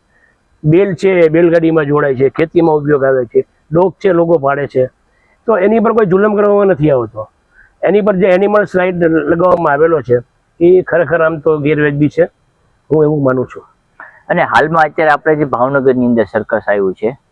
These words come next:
Speaker 2: આપણું જે આ, અ,
Speaker 1: ગ્રેટ
Speaker 2: ગ્રેટ ગોલ્ડન સર્કસ છે, એની અંદર કયા કયા પ્રકારની કૃતિઓ છે રજૂ કરવામાં આવે છે લોકોની સામે?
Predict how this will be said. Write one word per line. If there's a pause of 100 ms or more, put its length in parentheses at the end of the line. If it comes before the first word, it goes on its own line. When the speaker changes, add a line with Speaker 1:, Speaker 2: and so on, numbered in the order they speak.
(100)
Speaker 2:
આપણું
જે
આ,
અ, (280)
Speaker 1:
ગ્રેટ
Speaker 2:
ગ્રેટ
ગોલ્ડન
સર્કસ
છે, (280)
એની
અંદર
કયા
કયા
પ્રકારની
કૃતિઓ
છે
રજૂ
કરવામાં
આવે
છે
લોકોની
સામે?